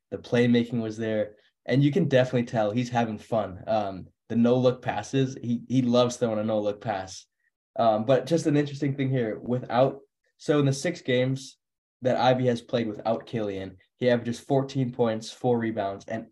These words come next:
eight assists per game without Killian Hayes. So when we get Killian back, I hate to say it,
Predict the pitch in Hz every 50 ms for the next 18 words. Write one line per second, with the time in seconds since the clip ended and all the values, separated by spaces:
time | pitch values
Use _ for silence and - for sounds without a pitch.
0 | _ _ 107 113 123 120 120 - 104 - - - 120 107 - - - 113 104 -
1 | 98 92 92 92 95 - 104 98 92 87 - - 110 101 101 95 95 95 98 92
2 | 87 85 - - _ _ _ _ _ _ _ _ _ _ - - 143 131 123 123
3 | 135 156 170 185 170 156 - 151 143 147 156 156 151 147 151 151 156 156 160 156
4 | - - _ _ _ _ - 101 110 107 104 - - 131 135 131 - 123 117 -
5 | - 120 110 110 110 104 - - -